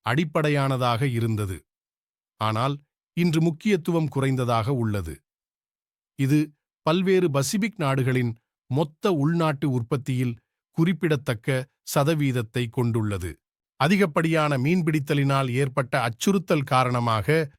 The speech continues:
இது பன்னாட்டு இயற்கை பாதுகாப்புச் சங்கத்தால் அச்சுறுத்தல் நிலையை அண்மித்த இனமாக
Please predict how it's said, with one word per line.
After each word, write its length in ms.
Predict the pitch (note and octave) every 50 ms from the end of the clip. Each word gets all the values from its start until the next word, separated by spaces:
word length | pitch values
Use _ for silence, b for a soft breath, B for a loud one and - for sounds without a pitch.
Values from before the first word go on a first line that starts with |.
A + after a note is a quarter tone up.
| _ _ _ _ _ _ _ _ _ -
இது 140 | D#3+ D3+ D#3 C#3
பன்னாட்டு 500 | - D3+ D#3+ F3+ G3 G3+ G3+ E3 - F#3
இயற்கை 400 | D#3 C#3 D#3+ E3 D3 - F3 D#3 C#3
பாதுகாப்புச் 680 | C#3+ C3+ C3+ C#3+ D3 C#3+ C#3+ C#3 B2 - - A#2+ - -
சங்கத்தால் 600 | C3+ C3 C3+ C3 B2+ A2 - C3 B2+ B2+ B2 B2 - _ _ _ _ _ _ -
அச்சுறுத்தல் 640 | C3+ C3+ - - A3 A3 A3+ - - G3+ F#3 D#3+
நிலையை 360 | C#3+ C#3 C#3 D3 D3 C#3+ C#3 C3
அண்மித்த 400 | B2 A#2 C3+ C#3+ D#3 C#3+ C#3+ D#3 C#3+ A#2+
இனமாக 460 | A#2 B2 D3+ D#3+ D#3 C#3+ C3 B2